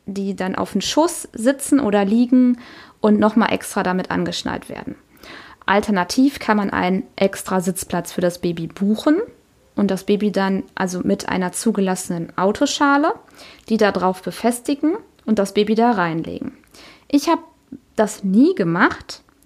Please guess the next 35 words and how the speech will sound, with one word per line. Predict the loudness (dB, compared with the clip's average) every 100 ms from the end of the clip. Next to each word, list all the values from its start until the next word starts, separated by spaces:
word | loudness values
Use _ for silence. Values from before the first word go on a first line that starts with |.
| _ -2
hab | 0 0 -4
aber | -2 -4
tatsächlich | -6 -8 -4 -2 0 0 -2
meine | -4 -2
Babyschale | -2 -2 -2 -2 -2
schon | -2 -2 -2
mal | 0
mit | -2 -2
in | -4
die | -2
Kabine | -2 4 4 4
genommen | 0 -2 -2 -2
und | 0
mein | 2 0
Baby | 0 0
da | 0
reingelegt. | 2 2 2 -2 -6 -8 -14 -20 _ -20 -20 -20 _
Ich | -2
hab | -2
halt | -2 -4
gepokert | -6 -4 -2 -2 -6 -8
zu | -6
dem | -4 -4
Zeitpunkt. | -6 -8 -4 -4 -4 -10 _ _ -20 -20 -20 -20 -12
Und, | -2 2 2 2 -2
ähm, | -2 0 0 0 0 -4 -8 _ _ _ _ _ _ _ _ _ _ _ _ _ _ _ -4
die, | 2 4 4 2 -4 -8
ich | -6 -2
hab | -2
die | 0 0
Erfahrung | 0 0 4 4
dabei | 2 -2 -6
gemacht | -6 -8 -8
und | -8 -4
auch | -6